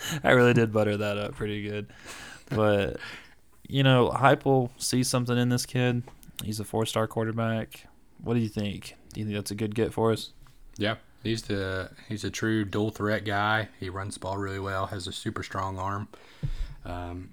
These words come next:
Speaker 2: I think he's gonna rise in the, in the rankings, whatever that means to you. If, if, you know, if you're
Speaker 1: What?
Speaker 2: a big rankings guy, so,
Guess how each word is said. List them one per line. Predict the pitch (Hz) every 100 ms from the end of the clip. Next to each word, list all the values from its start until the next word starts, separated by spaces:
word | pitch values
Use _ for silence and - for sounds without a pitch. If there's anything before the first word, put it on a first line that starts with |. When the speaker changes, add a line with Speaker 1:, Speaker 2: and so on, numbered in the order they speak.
| -
Speaker 2:
I | -
think | 139
he's | 117 -
gonna | 110
rise | 92 92 101 107
in | 107
the, | 95 92
in | 107
the | 95
rankings, | 87 95 - 95 95 - - -
whatever | 101 92 95
that | 95 92 - - - -
means | 107 98 98 95 95 98
to | - 101
you. | 92 95 95
If, | 95 87 -
if, | 90 87 - - -
you | 113
know, | 92
if | 90 -
you're | 104
Speaker 1:
What? | 92 92
Speaker 2:
a | - - - - -
big | - 95 90
rankings | 95 95 - 92 90
guy, | 87 90 90 90
so, | - - 87